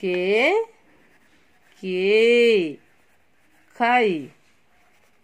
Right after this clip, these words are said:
ಕೋ, ಕೋ, ಕೌ, ಕಂ, ಕಹ. ಈ ಥರ ಮಗು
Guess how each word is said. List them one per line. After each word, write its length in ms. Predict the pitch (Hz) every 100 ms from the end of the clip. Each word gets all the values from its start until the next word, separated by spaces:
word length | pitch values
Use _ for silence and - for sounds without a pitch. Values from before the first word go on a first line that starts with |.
| _
ಕೋ, 960 | _ _ 170 165 160 175 190 254 427 466 _ _ _ _ _ _ _ _ _ _
ಕೋ, 1300 | 175 165 175 190 196 202 208 208 214 208 202 170 - _ _ _ _ _ _ _ _ _ _ _ _ _ _ _ _ _ _ _ _ _
ಕೌ, 320 | - 294 185 147 _ _ _ _ _ _ _ _ _ _ _ _
ಕಂ, 440 | - 165 202 349 - _ _ _ _ _ _ _ _ _ _
ಕಹ. 280 | - 202 165 - _ 190
ಈ 100 | 208
ಥರ 180 | 214 190 233 330 _ _ _ _
ಮಗು 340 | - 190 214